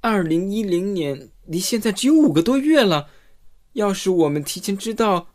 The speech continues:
后面即将发生的灾难的话，那还不得提心吊胆的过日子呀？”肖恩说：“可是一零年那一页上不一定预言的就是灾难呀，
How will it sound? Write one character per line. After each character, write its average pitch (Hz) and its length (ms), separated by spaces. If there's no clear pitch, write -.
后 - 180
面 190 160
即 160 80
将 220 140
发 240 160
生 220 140
的 175 40
灾 247 240
难 233 220
的 170 80
话， 190 320
那 240 140
还 233 200
不 240 100
得 202 100
提 170 200
心 240 180
吊 262 220
胆 127 160
的 151 80
过 254 200
日 240 160
子 190 120
呀？” 151 260
肖 143 240
恩 151 120
说 73 240
：“可 - 140
是 180 480
一 226 240
零 196 300
年 165 180
那 185 140
一 180 200
页 185 140
上 139 300
不 247 160
一 175 140
定 220 180
预 220 140
言 135 180
的 175 60
就 220 120
是 160 120
灾 247 180
难 262 360
呀， 139 200